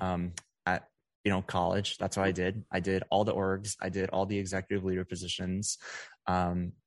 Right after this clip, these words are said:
I did all the things, kept myself busy outside of streaming. And somehow every now and then I ended up, uh, getting to stream. But there were times where I had to, like, put streaming aside because my number one focus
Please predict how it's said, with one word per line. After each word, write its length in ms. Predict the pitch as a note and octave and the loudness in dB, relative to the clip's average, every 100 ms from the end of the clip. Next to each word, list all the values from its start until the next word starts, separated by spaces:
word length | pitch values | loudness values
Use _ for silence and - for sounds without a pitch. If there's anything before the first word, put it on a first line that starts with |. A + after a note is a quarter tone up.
| _ | _
I 60 | F#2+ | 0
did 180 | F#2 G2 | 4 4
all 180 | F#2+ G2+ | 4 4
the 120 | G#2+ | 2
things, 340 | F#2+ F2+ G#2 | 2 0 0
kept 160 | - - | -2 -2
myself 340 | G2+ G#2 G2+ | 0 0 0
busy 420 | F2+ E2+ F#2 G#2 - | -2 -2 -2 -2 -2
outside 300 | F#2+ - F2+ | -2 0 0
of 80 | G#2 | 0
streaming. 540 | - F2+ E2+ E2+ G2+ - | 0 -2 -2 -2 -6 -2
And 260 | F#2 F2+ F2 | -2 0 0
somehow 520 | F#2+ G2 F2+ F2 F2+ | 0 2 2 2 0
every 200 | F#2 F#2+ | -2 0
now 200 | F#2+ F#2 | 2 2
and 120 | G2+ E2+ | 0 0
then 320 | E2 F#2 F#2+ | -2 -4 -6
I 340 | E2 E2 E2 - - - _ | -4 -4 -4 -8 -16 -20 _
ended 220 | F2+ F2 | -4 0
up, 280 | F2 F2 - _ _ | 2 0 -2 _ _
uh, 300 | E2+ E2 E2 E2 | -4 -2 -4 -4
getting 260 | F2 F#2 G2+ | -2 0 2
to 40 | |
stream. 340 | G2+ F#2 E2+ F2 | 0 0 -2 0
But 140 | G#2+ | 2
there 140 | B2 A#2+ | 4 6
were 160 | B2 | 4
times 320 | A2+ A2 G2 | 4 2 2
where 100 | G2 | 0
I 20 | F#2 | 0
had 160 | F#2 | 0
to, 60 | F2+ | 0
like, 220 | F2 E2+ _ _ _ | -2 -6 _ _ _
put 140 | - - | -4 -4
streaming 300 | - G2+ F#2+ | 0 2 2
aside 420 | F#2 F2+ F#2 F#2+ | 0 2 2 0
because 240 | F2+ F#2+ F2+ | -2 -4 -2
my 100 | F2+ | -2
number 240 | G2 G#2+ | 0 2
one 140 | G2 | 0
focus 440 | F#2+ F#2+ F2 E2+ | 0 -2 -4 -8